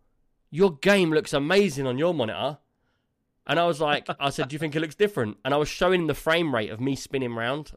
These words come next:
where it's smooth. And he was like, "I can't believe that." He said,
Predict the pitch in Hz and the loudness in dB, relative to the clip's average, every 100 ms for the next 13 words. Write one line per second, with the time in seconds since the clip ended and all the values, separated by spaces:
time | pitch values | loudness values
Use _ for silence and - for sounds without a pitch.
0 | - 123 117 - 135 143 180 180 _ _ | -8 -6 -6 -6 0 0 0 -8 _ _
1 | _ _ _ - 123 151 156 131 127 - | _ _ _ -12 -6 -4 -4 -2 -4 -2
2 | 143 156 147 131 123 151 147 104 123 135 | -4 -4 -2 -2 -2 -4 -4 -6 -6 -8